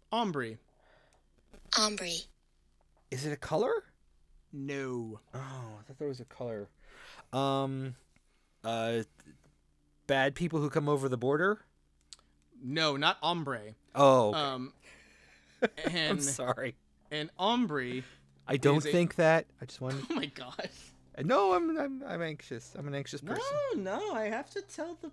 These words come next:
Speaker 1: people. No, ombre is a noun meaning a small recess or cupboard in the wall of a church.
Speaker 3: Huh.
Speaker 1: And it was used in this book at a certain point,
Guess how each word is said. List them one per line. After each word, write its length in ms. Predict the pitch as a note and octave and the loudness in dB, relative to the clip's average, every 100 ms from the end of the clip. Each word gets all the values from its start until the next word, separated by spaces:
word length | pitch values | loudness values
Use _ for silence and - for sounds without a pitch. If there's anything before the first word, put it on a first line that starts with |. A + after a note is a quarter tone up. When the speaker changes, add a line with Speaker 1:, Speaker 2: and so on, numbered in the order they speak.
| _ | _
Speaker 1:
people. 1000 | - D4+ F4+ - - C4+ G#3+ E3 C3+ B2 _ _ _ - | -12 -8 -8 -10 -6 0 2 0 -2 -8 _ _ _ 0
No, 280 | B3 G3 - | 2 2 2
ombre 720 | A#3 E4+ E4 F3 C3+ B2 C#3 - - - _ _ _ _ _ - | 4 4 4 2 0 -2 -8 -10 -20 -20 _ _ _ _ _ -2
is 440 | F3+ F3 E3+ D3+ | 2 4 2 -2
a 200 | - E3 | -2 -2
noun 500 | D#3+ E3 F3+ F3+ F3+ E3+ | 0 2 2 2 0 -4
meaning 400 | F#3 E3 D#3+ D#3+ D#3 | -4 -2 -2 -4 -4
a 120 | D3+ | -4
small 440 | - F3+ F#3 A3 | -2 0 2 2
recess 560 | G3 E3+ F3+ - E3+ - | 2 -2 -2 0 0 0
or 140 | F#3 D3 | -4 -4
cupboard 460 | - E3+ E3+ E3 | -2 -2 0 -2
in 240 | E3+ D#3 C#3 | -4 -6 -4
the 80 | |
wall 260 | B2+ C#3+ E3+ | -2 -2 -2
of 100 | D#3+ | -4
a 40 | |
church. 460 | D#3 B2 G2+ - - _ _ _ _ - | -6 -8 -10 -14 -18 _ _ _ _ 2
Speaker 3:
Huh. 240 | A4 A#3 - _ _ _ _ - | 4 4 0 _ _ _ _ -10
Speaker 1:
And 100 | C#3+ | -8
it 80 | D#3+ | -6
was 200 | C#3+ - | -6 -4
used 280 | F#3+ A3+ G3+ | 0 0 0
in 80 | F3 | -2
this 140 | D#3+ | -4
book 280 | D#3 D3+ D3 | -4 -6 -6
at 80 | C3 | -12
a 100 | C3 | -10
certain 260 | D3 F3+ D#3 | -10 -8 -8
point, 340 | D#3 C#3 C3+ | -4 -4 -4